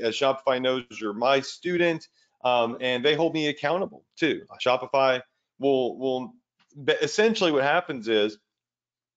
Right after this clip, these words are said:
if I sign up a lot of new stores for Shopify and those stores cancel, it means that those stores are canceling because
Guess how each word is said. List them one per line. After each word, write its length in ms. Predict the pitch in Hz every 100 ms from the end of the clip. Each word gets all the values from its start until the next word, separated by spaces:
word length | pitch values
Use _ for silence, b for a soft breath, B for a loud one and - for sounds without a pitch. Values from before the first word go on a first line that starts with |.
| _ _ _ - _ _ -
if 140 | 135
I 160 | 151 190
sign 340 | - 170 170
up 160 | 151 147
a 40 |
lot 280 | 127 127 139
of 60 | 127
new 200 | 135 127
stores 420 | - 131 135 127
for 140 | -
Shopify 800 | 95 143 143 117 - 98 95 117 _ _ _ _ _
and 160 | 120 120
those 240 | 165 160
stores 380 | 160 156 131 -
cancel, 800 | - 151 165 165 123 98 127 - _ _
it 180 | 127 117
means 280 | 135 147 139
that 120 | 117
those 240 | 127 147 -
stores 360 | 151 147 131
are 80 | 117
canceling 640 | 113 147 160 151 131 120 110
because 540 | - 123 120 113